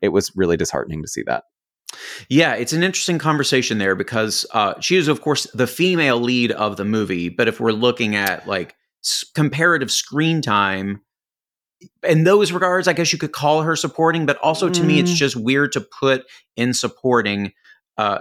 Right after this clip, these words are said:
Speaker 2: this is a movie about the experience of the Osage people, and you put the, uh,
Speaker 1: Uh, her
Speaker 2: the,
Speaker 1: in supporting.
Speaker 2: the,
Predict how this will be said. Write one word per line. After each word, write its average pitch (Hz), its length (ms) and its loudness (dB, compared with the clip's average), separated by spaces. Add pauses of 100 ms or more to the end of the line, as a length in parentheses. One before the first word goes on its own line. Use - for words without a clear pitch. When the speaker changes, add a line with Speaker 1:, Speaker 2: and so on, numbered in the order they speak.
Speaker 2:
this 117 160 -6
is 120 120 -4
a 131 60 4
movie 123 360 2
about 117 400 -2
the 117 140 0
experience 123 440 -2
of 110 120 -2
the - 140 -8
Osage 113 420 0
people, 110 260 -2
and 104 140 -2
you 113 100 -2
put 123 220 -2 (140)
the, 113 380 -4 (140)
uh, 107 60 -2
Speaker 1:
Uh, - 100 -2
her 131 60 -8
Speaker 2:
the, 113 340 0
Speaker 1:
in 87 80 -4
supporting. 110 420 0
Speaker 2:
the, 71 120 -6